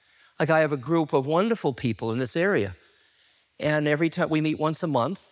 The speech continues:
and when we meet, there's about eight of us, and each night a person shares their practice with other people and sort of takes them into it and explores it, and then we discuss it, and then we meditate together. And it's as simple as that. And it's a very,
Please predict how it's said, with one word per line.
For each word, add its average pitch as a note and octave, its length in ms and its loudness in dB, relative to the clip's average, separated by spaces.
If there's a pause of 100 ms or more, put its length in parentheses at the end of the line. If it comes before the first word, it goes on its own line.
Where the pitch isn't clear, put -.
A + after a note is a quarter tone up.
(560)
and C#3 200 0
when D3 140 2
we D3 140 2
meet, D3 340 0
there's B2+ 160 -2
about A#2 260 0
eight A#2 200 -2
of A#2 100 -2
us, D#3+ 220 -2
and B2+ 160 -2 (340)
each D#3+ 260 -2
night D3+ 240 0
a C#3+ 100 0
person D3 460 2
shares C#3+ 640 0
their B2+ 160 0
practice F3 640 -4
with B2+ 140 -2
other A#2+ 160 0
people A2+ 400 -2
and G#2 160 -6
sort A#2 160 -2
of G2+ 80 -10
takes - 320 -4
them B2 140 -4
into C#3+ 440 0
it D3 80 2
and C3+ 100 0
explores C3 640 -2
it, D3+ 80 0
and A#2 140 0
then A2+ 100 0
we A#2 120 -2
discuss G#2 500 -2
it, C#3 100 2
and A2+ 80 0
then G2+ 120 2
we G#2 100 0
meditate G2+ 480 -2
together. G#2 360 -4 (1400)
And B2 340 -2
it's - 300 -4
as - 80 -10
simple F3+ 360 0
as D#3+ 80 -4
that. E3+ 340 0
And B2 140 -4
it's A#2+ 160 -6
a B2+ 60 -2 (120)
very, D3+ 480 2